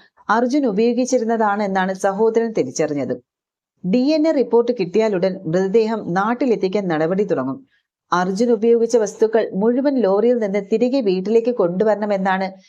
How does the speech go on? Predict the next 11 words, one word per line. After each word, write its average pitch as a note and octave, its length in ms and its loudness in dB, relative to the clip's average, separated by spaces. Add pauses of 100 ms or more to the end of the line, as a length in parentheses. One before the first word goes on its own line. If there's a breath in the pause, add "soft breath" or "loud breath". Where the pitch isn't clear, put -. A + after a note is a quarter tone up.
(180 soft breath)
ഭാര്യ F3+ 520 0
ശിരൂരിലുള്ള B3 720 0
സഹോദരനോട് G3+ 720 -2
ആവശ്യപ്പെട്ടത്. D3 840 -4 (580)
ശിരൂരിൽ D#4 600 2
നിന്ന് C4 360 0
അർജുന്റെ G#3 380 0
മൃതദേഹം A3+ 560 0
നാട്ടിലെത്തിക്കാനുള്ള G#3 920 0
നടപടികൾക്കും G3 680 0
തുടക്കമായി. D3 520 -2